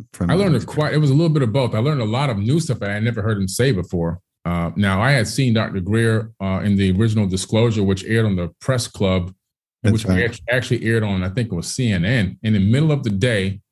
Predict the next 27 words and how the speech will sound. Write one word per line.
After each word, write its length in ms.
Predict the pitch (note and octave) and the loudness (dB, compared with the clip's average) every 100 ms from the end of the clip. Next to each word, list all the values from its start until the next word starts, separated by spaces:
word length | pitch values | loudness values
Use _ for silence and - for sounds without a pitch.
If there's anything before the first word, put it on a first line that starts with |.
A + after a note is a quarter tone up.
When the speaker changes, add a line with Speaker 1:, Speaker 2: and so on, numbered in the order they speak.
| _ _ | _ _
Speaker 2:
in, 100 | A2 | -4
like, 220 | G2+ F#2+ | -2 -4
two 160 | - E3+ | -4 -4
thousand 460 | C3+ C3+ G#2+ F2 - | -2 -4 -4 -4 -2
ten. 380 | D3 G2+ D#2+ - _ _ _ | -2 -2 -6 -10 _ _ _
I 80 | G2 | -4
see 200 | G#2+ A#2+ | 0 0
all 180 | D#3 D#3+ | 2 2
these 200 | C3 F2+ | 0 0
military 760 | G2+ D#3+ C#3+ - A#2 G#2+ F#2+ | 2 2 0 0 0 0 -2
officers 720 | F#2+ A2 G#2+ F#2 G#2+ F#2+ F2+ F#2+ | -4 -6 -6 -6 -4 -2 -2 0
and 140 | F#2+ | 2
these 340 | F#2+ F#2 - _ _ _ _ | 2 -2 -6 _ _ _ _
retired, 600 | G2 F#2+ C#3 C#3+ C#3+ A2+ | -4 -2 -2 2 0 0
you 40 | B2 | -2
know, 360 | A2 G2+ F#2 - _ _ | -2 -4 -6 -12 _ _
nuclear 560 | B2 D3+ E3 D3+ C#3+ A#2+ | 2 2 2 0 0 -2
physicists 800 | - D#3+ D3+ - D3 D3 C#3+ A2 | -2 -2 -2 -4 -2 -2 -2 -2
and 240 | G2+ G#2+ | -2 0
nuclear 500 | C#3+ E3 D3 C#3+ C3 | 0 0 -2 -2 -2
arm, 300 | A#2 A#2+ G2 | 0 2 4
Speaker 1:
Mm-hmm. 220 | G#2+ A#2 B2 - _ B2 | 2 2 0 -6 _ -6
Speaker 2:
arms 380 | C#3+ D3 C3+ A2 | -2 0 -2 -2
guard. 380 | C3+ C#3 C#3 | -2 0 0
And 100 | C3 | -2
I'm 220 | C3+ C3+ B2 | -4 -2 0
like, 240 | F#2+ | 0